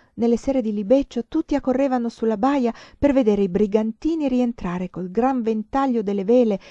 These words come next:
squassato dal vento. Ella studiava in un convento che stava a picco sul mare, come uno scoglio, e a marzo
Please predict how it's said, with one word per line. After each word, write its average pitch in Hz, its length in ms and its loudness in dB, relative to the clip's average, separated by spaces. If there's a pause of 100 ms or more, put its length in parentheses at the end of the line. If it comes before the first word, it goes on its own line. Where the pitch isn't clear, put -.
(100)
squassato 226 640 -4
dal 202 180 -4
vento. 170 600 -10 (800)
Ella 202 340 2
studiava 196 540 -2
in 175 140 -6
un 165 80 -12
convento 226 520 -4
che 160 120 -12
stava 160 260 -8
a 160 80 -6
picco - 240 -10
sul 202 240 -6
mare, 233 380 -2 (240)
come 226 180 -4
uno 240 140 0
scoglio, 202 760 -2
e 165 140 -6
a 156 40 -4
marzo 254 600 -2